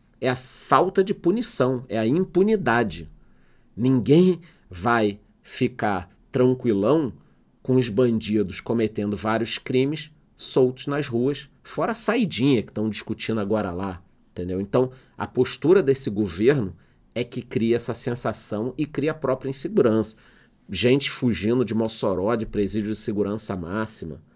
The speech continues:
Pra gente ter uma noção, oito em cada dez brasileiros veem um agravamento da violência no país no primeiro ano do governo Lula. Além disso, oitenta e um por cento dos entrevistados avaliam que a segurança pública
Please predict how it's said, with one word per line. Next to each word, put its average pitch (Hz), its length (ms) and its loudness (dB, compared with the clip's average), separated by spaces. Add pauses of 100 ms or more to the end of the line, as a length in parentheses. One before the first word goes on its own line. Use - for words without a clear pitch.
(440)
Pra 107 140 -2
gente 120 240 -2
ter - 80 0
uma 113 160 0
noção, 104 580 -2 (760)
oito 147 240 6
em 135 80 0
cada 117 240 0
dez 110 300 0
brasileiros 101 640 0
veem 110 280 -2
um 110 200 -2
agravamento 113 880 -2
da 101 100 -2
violência 101 540 -2
no 98 80 -6
país 92 320 -4
no 98 100 -6
primeiro 95 460 -2
ano 95 140 -4
do 87 100 -10
governo 92 380 -4
Lula. 110 400 0 (500)
Além 98 220 -4
disso, 120 480 -2 (440)
oitenta 165 600 0
e - 20 4
um 170 80 -2
por 151 240 -6
cento 123 340 -4
dos 120 360 4
entrevistados 131 720 -2
avaliam 110 420 0
que - 80 -8
a 104 60 -4
segurança 107 520 -2
pública 101 640 -6